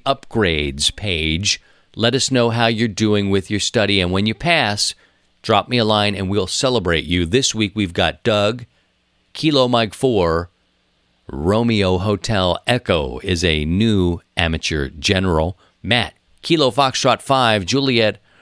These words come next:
Romeo Papa is also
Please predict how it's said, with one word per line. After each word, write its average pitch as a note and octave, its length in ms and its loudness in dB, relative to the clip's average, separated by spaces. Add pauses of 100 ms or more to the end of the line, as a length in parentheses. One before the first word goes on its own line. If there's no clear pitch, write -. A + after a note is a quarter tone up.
(140)
Romeo G#2+ 800 2
Papa G#2+ 800 -4 (540)
is A2+ 240 0
also C3+ 720 0